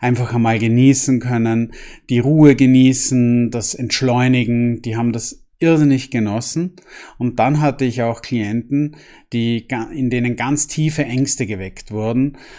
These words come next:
äh, die real jetzt nicht begründet waren, aber die einfach Ängste um Angehörige, um ihre Gesundheit, also wo wirklich ganz tiefe Themen sich so rausgearbeitet hatten. Und dann gab es noch die Klienten, die ganz konkret finanziell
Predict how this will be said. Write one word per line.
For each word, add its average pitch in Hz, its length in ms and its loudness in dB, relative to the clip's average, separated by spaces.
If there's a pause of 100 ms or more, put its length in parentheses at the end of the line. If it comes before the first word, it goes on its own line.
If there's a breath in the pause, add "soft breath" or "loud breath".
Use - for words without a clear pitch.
(180 loud breath)
äh, 110 340 -8 (320)
die 127 280 0
real 120 460 2
jetzt 110 220 -4
nicht 107 160 -8
begründet 107 500 -8
waren, 120 240 -2
aber 117 180 -6
die 113 160 -8
einfach 120 460 -6
Ängste 123 440 -6
um 110 120 -6
Angehörige, 120 840 -2
um 113 100 -2
ihre 110 180 -6
Gesundheit, 120 840 -4 (280 loud breath)
also 110 180 -6
wo 107 120 -6
wirklich 135 340 -4
ganz 123 380 -4
tiefe 131 640 -4
Themen 113 640 -4
sich - 300 -10
so 127 80 -6
rausgearbeitet 92 880 -6
hatten. - 320 -16 (1500 loud breath)
Und 127 200 -6
dann 156 320 -2
gab 139 220 0
es 151 140 0
noch 151 180 2
die 151 120 -2
Klienten, 135 540 0
die 135 80 -2
ganz 147 280 2
konkret 151 600 0
finanziell 123 880 0